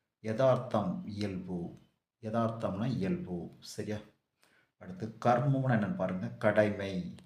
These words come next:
கர்மம்னா கடமை. கஜானா அப்படின்னா கருவூலம். சரியா? அடுத்து கர்வம்னா என்னன்னு பாருங்க, செருக்கு.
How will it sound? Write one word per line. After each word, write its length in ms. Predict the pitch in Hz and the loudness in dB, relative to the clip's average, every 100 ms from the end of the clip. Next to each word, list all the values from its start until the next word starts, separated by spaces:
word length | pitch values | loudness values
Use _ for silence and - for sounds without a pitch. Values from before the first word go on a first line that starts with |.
| _ _ | _ _
கர்மம்னா 680 | 107 110 123 117 107 113 - | -2 0 0 0 0 -2 -2
கடமை. 720 | 104 95 90 87 87 85 - - _ _ _ _ _ - | -2 0 0 0 -2 -4 -8 -20 _ _ _ _ _ 0
கஜானா 540 | 113 139 139 131 117 | 4 4 4 4 2
அப்படின்னா 480 | 92 - 104 - - | -2 -4 -4 -4 0
கருவூலம். 1040 | 107 107 117 110 98 90 90 90 85 76 71 - _ _ | 4 6 4 2 0 0 0 -2 -4 -6 -12 -20 _ _
சரியா? 420 | - - 107 107 107 - _ - | -6 -4 -2 -4 -6 -16 _ -16
அடுத்து 360 | 98 - 113 113 | -12 -8 -8 6
கர்வம்னா 540 | 123 123 147 139 127 | 8 8 6 4 4
என்னன்னு 300 | 123 107 92 | 4 2 0
பாருங்க, 320 | 92 90 90 | 0 0 -2
செருக்கு. 1040 | 107 - 120 113 110 - 107 101 92 - | -6 0 4 4 2 -4 -6 -4 -4 -6